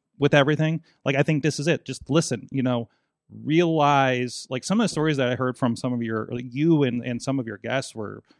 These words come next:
just like, like, "Wait, this is, this is happening? Like, this still happens in, in, in places, you know, aren't we?"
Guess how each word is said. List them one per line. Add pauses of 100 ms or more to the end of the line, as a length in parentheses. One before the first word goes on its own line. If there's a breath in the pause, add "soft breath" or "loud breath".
(140 soft breath)
just
like, (1040)
like, (240)
"Wait,
this
is,
this
is
happening?
Like,
this
still
happens
in,
in,
in
places,
you
know,
aren't
we?"